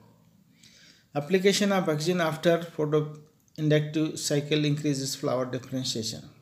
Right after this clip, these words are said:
It has been established that auxin interferes with the photoperiodic reaction,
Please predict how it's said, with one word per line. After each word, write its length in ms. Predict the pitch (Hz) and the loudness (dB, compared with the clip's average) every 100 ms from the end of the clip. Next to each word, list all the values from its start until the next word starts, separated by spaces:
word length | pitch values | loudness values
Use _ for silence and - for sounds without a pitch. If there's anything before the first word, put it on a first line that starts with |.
| _ _ - _ _ _ - - _ _ _ _ - | _ _ -20 _ _ _ -20 -20 _ _ _ _ -6
It 140 | 156 | 0
has 220 | 160 185 180 | 6 6 6
been 120 | 185 | 0
established 680 | 165 - 170 160 185 185 - | 0 4 2 4 2 2 0
that 160 | 156 | -2
auxin 440 | 151 139 - 165 165 | 0 -4 -4 -6 -4
interferes 840 | 147 147 147 147 147 147 147 - - _ _ _ - | -4 0 0 0 -4 -4 -10 -14 -20 _ _ _ -6
with 200 | 139 131 | -6 -4
the 100 | 139 | -6
photoperiodic 1300 | - 135 147 147 135 135 131 139 - - 151 143 127 | -4 -4 -4 -2 0 0 -2 -6 -8 -14 -8 -6 -4
reaction, 540 | 131 131 - 185 - | -6 -6 -8 -8 -10